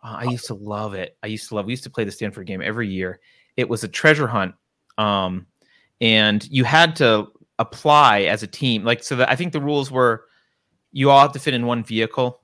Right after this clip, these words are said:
That could be your team. So, like, however big your, you know, that was fine as long as you fit in one vehicle. Um, and, uh, and you had to apply. They had, like, problems you had to solve to apply to be on the game. But then, then they would, it would start on, like, a Saturday morning,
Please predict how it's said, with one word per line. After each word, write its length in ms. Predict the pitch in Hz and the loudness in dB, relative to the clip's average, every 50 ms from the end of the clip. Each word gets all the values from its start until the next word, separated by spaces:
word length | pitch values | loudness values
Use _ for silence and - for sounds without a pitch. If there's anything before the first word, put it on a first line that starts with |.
| _ _ - | _ _ -6
That 160 | 107 101 - | -6 -6 -6
could 120 | - 107 | -6 -8
be 60 | 107 107 | -6 -6
your 120 | 101 98 | -6 -6
team. 360 | - - - 101 98 101 107 | -8 -8 -6 -4 -4 -4 -6
So, 200 | - - 98 90 | -6 -6 -8 -6
like, 220 | 90 90 90 90 - | -6 -6 -8 -8 -8
however 200 | 101 92 95 92 | -8 -8 -8 -10
big 280 | 87 - 95 92 92 92 | -10 -10 -10 -10 -10 -10
your, 120 | 90 - _ _ _ _ | -14 -16 _ _ _ _
you 140 | - 98 90 | -10 -10 -8
know, 80 | 87 | -8
that 100 | 87 90 | -8 -8
was 120 | - - - | -8 -10 -10
fine 380 | - - 95 90 90 87 90 | -8 -6 -6 -6 -6 -6 -8
as 100 | 90 90 | -10 -10
long 100 | 95 98 | -10 -10
as 80 | 98 90 | -10 -10
you 60 | 98 | -8
fit 180 | - - 98 - | -8 -8 -6 -4
in 60 | 110 98 | -4 -4
one 140 | 98 95 92 | -4 -4 -4
vehicle. 480 | 95 92 87 82 - 95 92 90 _ _ _ _ _ _ _ _ _ _ - | -4 -4 -4 -4 -4 -4 -4 -6 _ _ _ _ _ _ _ _ _ _ -4
Um, 500 | - 104 104 101 101 95 92 92 - _ _ _ _ _ _ _ _ _ _ _ _ - | 0 2 4 4 4 2 0 -2 -6 _ _ _ _ _ _ _ _ _ _ _ _ 2
and, 420 | 113 110 107 104 101 98 98 - | 2 4 6 4 4 2 2 4
uh, 280 | 110 101 95 95 98 95 - | 4 4 6 4 4 2 2
and 120 | 117 120 | 2 2
you 60 | 120 110 | 2 4
had 180 | 135 135 131 - | 4 2 2 2
to 100 | 139 - | 2 0
apply. 420 | - - - - 123 113 113 110 | 0 -2 2 4 6 6 6 6
They 100 | 92 104 | 4 0
had, 140 | 101 104 95 | -4 -4 -6
like, 200 | 95 90 - _ _ _ _ _ _ _ _ _ _ | -6 -8 -8 _ _ _ _ _ _ _ _ _ _
problems 320 | - 123 - 104 110 104 | 0 2 2 2 0 -2
you 60 | - 101 | -4 -4
had 100 | 92 - | -4 -4
to 60 | - | -8
solve 360 | - - 98 90 87 87 - | -8 -6 -4 -4 -4 -6 -8
to 120 | - - - - | -10 -14 -12 -14
apply 340 | - _ - 95 90 92 87 | -12 _ -6 -4 -4 -4 -6
to 120 | - - | -8 -12
be 160 | - 90 90 | -12 -10 -10
on 460 | 90 - - 90 90 90 90 87 - - _ | -10 -10 -12 -12 -14 -14 -14 -16 -18 -18 _
the 80 | - | -12
game. 280 | 87 - 101 98 95 95 | -6 -4 -4 -4 -4 -6
But 180 | - 101 85 - | -8 -6 -2 2
then, 260 | 117 113 110 107 - - _ _ _ _ _ _ _ _ _ _ _ _ | 2 2 2 2 -2 -4 _ _ _ _ _ _ _ _ _ _ _ _
then 320 | - 117 - 127 127 131 | -6 0 2 2 4 4
they 120 | 135 131 127 | 4 4 2
would, 380 | 117 123 120 110 104 - - - _ _ | 2 2 0 -2 -2 -8 -18 -20 _ _
it 140 | - 139 - | -2 -2 0
would 100 | 127 113 | -2 -4
start 280 | - - 160 151 156 147 | -2 2 4 4 4 4
on, 80 | 139 | 4
like, 140 | 131 120 - | 0 0 -2
a 40 | 123 | -4
Saturday 440 | - - 147 131 139 147 143 156 151 | -4 0 2 2 4 4 2 0 0
morning, 540 | 143 127 120 117 117 120 135 147 139 135 | 0 0 -2 -2 -2 -2 -4 -4 -6 -10